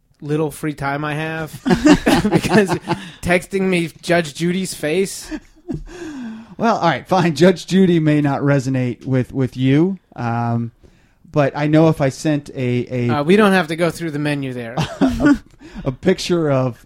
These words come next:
Speaker 2: of a, a dog, you know, to, to Joanna, she would be excited,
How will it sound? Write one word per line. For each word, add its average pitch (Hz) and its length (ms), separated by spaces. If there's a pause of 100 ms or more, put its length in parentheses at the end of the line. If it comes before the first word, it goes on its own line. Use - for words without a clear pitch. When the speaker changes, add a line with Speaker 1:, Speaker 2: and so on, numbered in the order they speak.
(100)
Speaker 2:
of 123 260
a, 127 240
a 131 140
dog, 123 600 (420)
you 95 120
know, 110 180
to, 131 200
to 127 220
Joanna, 131 760
she - 160
would 139 140
be 131 120
excited, 135 460